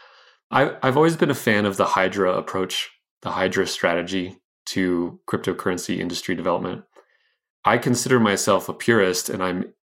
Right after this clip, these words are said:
I'm in this for the principles of decentralization. And yet, I am a big fan of Coinbase. Why is that, right? It's because Coinbase is one of the heads of the Hydra, right? And they're taking a certain strategy, a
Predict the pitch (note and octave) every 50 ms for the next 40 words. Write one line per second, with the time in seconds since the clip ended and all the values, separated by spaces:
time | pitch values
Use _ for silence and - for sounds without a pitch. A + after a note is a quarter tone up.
0 | _ - - - F#3 F#3 - A2+ A2 G#2+ G#2 F#2+ - - - G2+ G2 G2 F2+ F2+
1 | - - G#2 G2 - - - G2+ F2+ F2+ F2+ F#2+ E2+ D#2+ - F#2 - - - F2+
2 | E2+ - - E2+ E2 E2 F#2 F#2 G2 F#2+ - - D2+ D#2 - - _ _ _ _
3 | _ _ _ _ _ _ _ _ - - G2 G2 G2 G2 F#2 F#2 G2+ A2 G#2 F2
4 | E2 - - - - F#2+ F#2+ G2 G2 F#2+ F2+ G2+ F#2+ F2 - - - F2+ E2+ E2+
5 | E2+ E2 D#2+ - - - G2+ F2 E2 - - - - - - _ _ _ _ _
6 | _ _ _ _ _ _ - F#2+ F#2 F#2 F2+ F2+ - - - - - - _ _
7 | - F#2+ F2+ - - F#2+ - - - F#2 - - G#2 G2 F2+ F2 - - - -
8 | - - - _ _ _ _ _ _ _ - - B2 C#3+ C3 A#2+ A2 G#2+ - G#2+
9 | G2 F#2 F#2+ G2 G2 G#2 G#2 G2+ G2+ G2 F#2 F#2 F#2+ F2 - F#2 F#2 F2+ F#2 F#2+
10 | F2+ E2 F2 F2 E2 E2 E2+ E2 - - F2+ E2+ E2+ - _ _ _ _ _ _
11 | _ _ _ - F#2 F2 F2+ - F2+ F2+ F2+ F2+ - - G#2+ G2 - F#2+ F2 E2
12 | - - A2 - A#2 A2+ - - G2 F2 F2+ F2+ - F#2 F2 F2 F2 - - -
13 | - - - _ _ _ _ - - F#2 F2 F2 E2+ E2+ E2 -